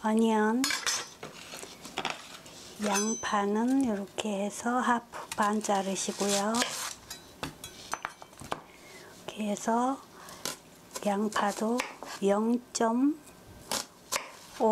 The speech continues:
센티미터 스코어, 아, 영점오 센티미터로 칼집 내주시고요. 제로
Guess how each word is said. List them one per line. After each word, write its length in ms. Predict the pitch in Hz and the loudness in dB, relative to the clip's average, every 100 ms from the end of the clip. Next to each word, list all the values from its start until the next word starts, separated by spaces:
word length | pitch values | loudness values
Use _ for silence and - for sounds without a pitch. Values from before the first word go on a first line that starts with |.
| 220 | 4
센티미터 440 | - 214 214 214 - - - - - - - - - - - - - - - - - - | 4 4 4 0 -2 -2 -6 -12 -16 -18 -20 -20 -14 -8 -4 -4 -2 -4 -4 -10 -16 -8
스코어, 800 | - - - 202 196 214 269 294 - - - - - - - - - - - - - | -4 -2 0 2 4 4 2 -2 -10 -20 -20 -20 -16 -6 -2 -2 -2 -4 -4 -14 -6
아, 280 | - 196 - 226 | 0 0 0 4
영점오 560 | 226 247 240 214 208 | 6 6 4 4 4
센티미터로 540 | 196 208 208 208 190 190 | 4 4 4 4 2 2
칼집 480 | - 233 226 233 220 | 0 -2 0 2 4
내주시고요. 1120 | 202 185 185 - 240 - 185 190 214 247 277 - - - - - - - | 6 4 2 -2 -2 2 4 4 2 0 -2 -4 -4 -4 -8 -20 -20 -6
제로 440 | - 214 220 226 | 2 4 4 4